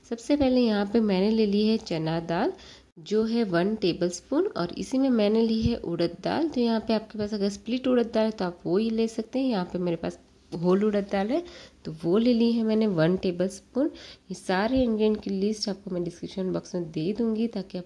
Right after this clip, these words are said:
बहुत ही आसान तरीके से घर पे बना सके। इसे हमें लो फ्लेम पे रोस्ट करना है जब तक ये हल्का सा कलर चेंज नहीं हो जाता। तो ये देखिए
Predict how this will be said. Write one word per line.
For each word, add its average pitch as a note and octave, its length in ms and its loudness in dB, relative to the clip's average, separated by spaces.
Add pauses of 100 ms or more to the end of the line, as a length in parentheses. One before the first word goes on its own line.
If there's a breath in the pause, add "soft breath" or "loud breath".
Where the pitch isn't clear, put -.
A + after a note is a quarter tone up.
बहुत G3+ 360 -8
ही G#3+ 60 -4
आसान E3+ 340 -6
तरीके E3+ 300 -6
से F3 180 -10
घर E3+ 100 -4
पे D#3 160 -6
बना D3 320 -6
सके। F3+ 360 -6 (440 loud breath)
इसे C#4 260 -2
हमें A#3 300 0
लो F#3 300 6
फ्लेम A3+ 300 -2
पे A#3 140 -2
रोस्ट F3 340 -2
करना F#3+ 180 -2
है A3 100 -2
जब F#3 240 -6
तक F#3+ 180 -8
ये A3 60 -2
हल्का C4 400 -2
सा G#3 180 -8
कलर D#3 300 -6
चेंज F3+ 200 -6
नहीं F#3 200 0
हो F3+ 60 -2
जाता। F3+ 200 -6 (100)
तो G3+ 60 -4
ये D#3+ 220 -4
देखिए D3+ 380 -4